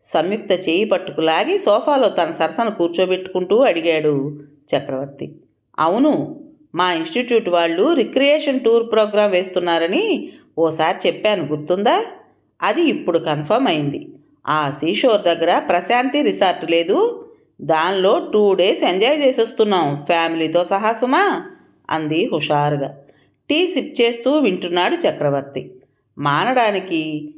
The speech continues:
ఎవ్వరూ ఏ వంక చెప్పకూడదని స్ట్రిక్ట్ ఆర్డర్స్. మీ పార్ట్నర్స్ని కన్విన్స్ చేయడంలో ప్రతిభ చూపించమని అడ్వైజ్. ఫైనాన్స్, మిగతా అరేంజ్‌మెంట్స్ అన్నీ మేనేజ్‌మెంటే చూసుకుంటుంది. వింటున్నావా?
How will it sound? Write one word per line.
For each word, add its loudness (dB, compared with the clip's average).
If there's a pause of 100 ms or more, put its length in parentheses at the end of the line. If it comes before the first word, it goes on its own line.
(140)
ఎవ్వరూ 2
ఏ 2
వంక 0
చెప్పకూడదని 0
స్ట్రిక్ట్ -4
ఆర్డర్స్. -2 (580)
మీ -2
పార్ట్నర్స్ని -2
కన్విన్స్ -2
చేయడంలో 0 (320)
ప్రతిభ 2 (180)
చూపించమని 0
అడ్వైజ్. -2 (580)
ఫైనాన్స్, -2
మిగతా 0
అరేంజ్‌మెంట్స్ 0
అన్నీ 2
మేనేజ్‌మెంటే 0
చూసుకుంటుంది. -4 (500)
వింటున్నావా? 0